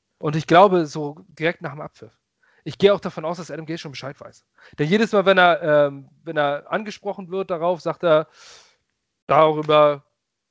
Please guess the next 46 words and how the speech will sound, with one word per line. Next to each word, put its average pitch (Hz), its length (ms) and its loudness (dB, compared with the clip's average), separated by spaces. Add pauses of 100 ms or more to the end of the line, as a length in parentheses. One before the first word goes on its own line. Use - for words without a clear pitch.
das 156 160 -12
kümmert 147 240 -10
mich 107 100 -20
nicht." - 200 -20 (200)
Oder 147 360 -2 (160)
"Das 147 120 -10
interessiert 151 300 -12
mich 110 100 -20
jetzt 110 160 -20
nicht." - 160 -20 (220)
Ist - 160 -8
ja 165 80 -2
auch 175 100 -6
richtig. 131 320 -8
An 117 80 -4
Adam 123 160 -6
Gase 143 200 -4
Stelle 139 160 -2
würde 139 100 -6
ich 131 60 -14
genau 139 140 0
das 135 120 -2
Gleiche 160 180 0
sagen. 104 240 -10 (540)
Ähm, 131 300 0 (560)
er 143 140 -2
soll 156 120 0
sich 143 100 -14
aufs 139 120 -10
nächste 143 180 -10
Spiel 196 180 -6
vorbereiten. 113 440 -8 (1200)
Adam, 120 240 -12
Adam 127 240 -10
Gase 120 180 -6
ist 107 100 -20
weg. 107 220 -14 (180)
Wir 123 80 -12
können 156 180 0
uns 156 100 -8
um 131 80 -10
die 117 60 -10
Headcoach-Suche 117 460 -10
kümmern, 110 300 -12
oder 139 140 -2
Julian? 143 320 -4